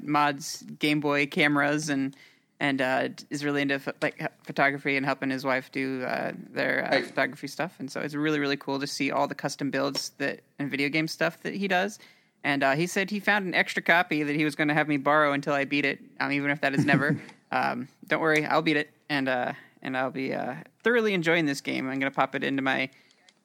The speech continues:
Speaker 1: my Wii. I told him that I'd probably pay him thirty dollars insurance policy because my Wii may not,
Speaker 2: Huh.
Speaker 1: not spit the disc back out because it's having disc drive issues, but,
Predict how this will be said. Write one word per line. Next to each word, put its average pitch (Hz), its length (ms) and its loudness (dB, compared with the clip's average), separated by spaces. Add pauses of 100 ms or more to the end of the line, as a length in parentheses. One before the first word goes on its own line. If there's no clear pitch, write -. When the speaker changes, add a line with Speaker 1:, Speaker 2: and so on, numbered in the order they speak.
(140)
Speaker 1:
my 190 300 0
Wii. 220 420 0
I 185 120 4
told 202 220 -2
him 196 40 -4
that 175 80 -2
I'd 160 100 0
probably 180 280 2
pay 165 180 0
him 160 140 0
thirty 156 240 2
dollars 147 280 2
insurance 147 460 -2
policy 165 380 0
because 151 280 -4
my 135 120 0
Wii 139 200 0
may 139 140 0
not, 123 180 -6 (120)
Speaker 2:
Huh. 196 240 4
Speaker 1:
not - 240 -4
spit - 320 -8
the 135 40 -14
disc 135 280 -6
back - 240 -6
out 233 320 4
because 147 240 -2
it's 135 100 -6
having 139 240 2
disc 156 200 -2
drive 208 180 2
issues, 240 260 -4 (160)
but, 208 400 4